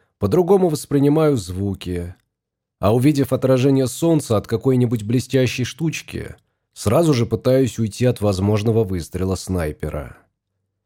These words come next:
Правда, сильно сомневаюсь в том, что он и снайперы тут сидят на каждом углу. Но лучше перебдеть.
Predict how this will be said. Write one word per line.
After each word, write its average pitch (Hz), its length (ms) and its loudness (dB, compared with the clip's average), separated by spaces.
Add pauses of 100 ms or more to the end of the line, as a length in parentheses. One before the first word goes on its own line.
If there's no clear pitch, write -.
(220)
Правда, 160 680 4
сильно 156 360 -4
сомневаюсь 156 640 2
в - 140 -20
том, 113 160 -2
что - 180 -8
он 113 300 0
и 98 80 0
снайперы 127 640 0
тут 120 200 -6
сидят 117 360 -2
на 120 100 2
каждом 113 420 0
углу. 120 440 -4 (500)
Но 196 320 4
лучше 151 380 0
перебдеть. 90 840 -6